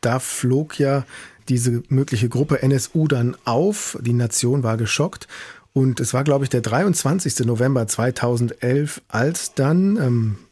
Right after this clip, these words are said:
André Eminger verhaftet wurde, morgens früh und dann mit dem Hubschrauber hier nach Karlsruhe gebracht wurde. Damals landeten die Hubschrauber auch noch auf dem Gelände des Bundesgerichtshofs.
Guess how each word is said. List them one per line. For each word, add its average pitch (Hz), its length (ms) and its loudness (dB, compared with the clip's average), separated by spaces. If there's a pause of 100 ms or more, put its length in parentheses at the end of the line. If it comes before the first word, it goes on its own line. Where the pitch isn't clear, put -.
(140)
André 120 280 0
Eminger 127 320 2
verhaftet - 600 -2
wurde, 185 480 2
morgens 123 540 -2
früh 165 360 0
und 135 240 0
dann 185 320 2 (340)
mit 151 160 0
dem 151 140 4
Hubschrauber 151 420 2
hier 147 140 4
nach 131 160 0
Karlsruhe 139 440 0
gebracht 117 480 -4
wurde. 151 220 0
Damals 127 400 0
landeten 143 560 2
die 123 120 0
Hubschrauber 123 520 -2
auch 110 140 -6
noch 131 120 0
auf - 120 -6
dem 127 140 2
Gelände 131 440 2
des 123 140 -2
Bundesgerichtshofs. 131 1000 -2